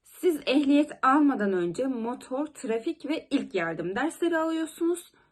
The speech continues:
Sonrasında bunun sınavına giriyorsunuz. Bunun sınavından geçtikten sonra ehliyet sınavına giriyorsunuz. Bunun da dersleri oluyor. Bu kurumdan kuruma değişiyor. Bizim on dört gün sürdü.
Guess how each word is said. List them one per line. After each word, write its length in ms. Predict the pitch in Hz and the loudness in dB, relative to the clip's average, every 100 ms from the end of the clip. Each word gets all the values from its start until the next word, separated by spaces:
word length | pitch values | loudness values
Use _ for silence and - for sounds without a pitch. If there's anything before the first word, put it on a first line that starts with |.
| - | -20
Sonrasında 1120 | - 320 370 320 208 208 - 190 170 165 - - - _ _ | -6 2 4 4 2 -4 -6 -2 0 -2 -4 -18 -20 _ _
bunun 440 | - 208 277 311 | -4 6 8 8
sınavına 560 | 392 - 294 294 240 214 | 4 4 6 6 6 0
giriyorsunuz. 640 | 160 151 151 165 - 170 - | 0 -2 -4 -8 -14 -16 -10
Bunun 320 | 190 233 330 | -2 2 2
sınavından 720 | 392 - 330 320 285 254 226 208 | 2 2 4 6 4 2 0 0
geçtikten 480 | 214 - 208 180 | -2 -4 -8 -6
sonra 340 | 190 214 180 - | -6 -4 -4 -2
ehliyet 480 | 214 208 190 180 170 | -4 -2 0 0 -2
sınavına 460 | - 233 175 156 151 | -8 -4 -4 -4 -6
giriyorsunuz. 760 | 151 151 151 147 151 151 - _ - - - _ _ _ _ | -6 -8 -10 -12 -12 -12 -14 _ -20 -20 -20 _ _ _ _
Bunun 240 | 262 370 311 | 4 6 6
da 140 | 226 | 4
dersleri 480 | 214 240 285 320 320 | 4 4 2 -2 0
oluyor. 400 | 339 330 330 330 302 | 0 0 0 -2 -4
Bu 380 | 214 269 277 | -2 0 -2
kurumdan 540 | - 269 269 254 247 240 | -4 0 0 4 2 2
kuruma 420 | 269 220 175 170 | -2 0 0 -2
değişiyor. 580 | 247 294 285 320 311 262 | 0 -2 -2 -4 -4 -4
Bizim 360 | 220 180 156 | -4 -2 -4
on 240 | - 269 294 | -2 2 2
dört 220 | 311 302 | 0 -2
gün 160 | 302 302 | -2 -2
sürdü. 540 | - 320 285 294 320 | -2 -4 -2 -2 -4